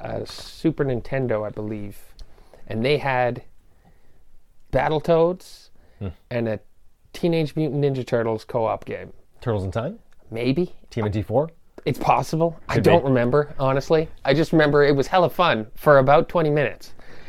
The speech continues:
Speaker 1: And then it was like, "Okay, yeah, let's watch a movie." <laughs>
Speaker 2: Yeah.
Speaker 1: Like, uh,
Speaker 2: I mean, I, my friend, uh, Matt had a, had a,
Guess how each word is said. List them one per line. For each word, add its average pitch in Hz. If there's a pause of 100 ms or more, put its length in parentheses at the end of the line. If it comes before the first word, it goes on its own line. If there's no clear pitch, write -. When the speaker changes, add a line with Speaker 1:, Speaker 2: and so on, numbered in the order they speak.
(160)
Speaker 1:
And 123
then 131
it 135
was 135
like, 127
"Okay, 135
yeah, 135
let's 123
watch 135
a 131
movie." 107 (200)
<laughs> -
Speaker 2:
Yeah. 196 (100)
Speaker 1:
Like, 165
uh, 113 (520)
Speaker 2:
I 120
mean, 147
I, 175 (260)
my 120
friend, 120
uh, 101
Matt 92
had 92
a, 90
had 90
a, 82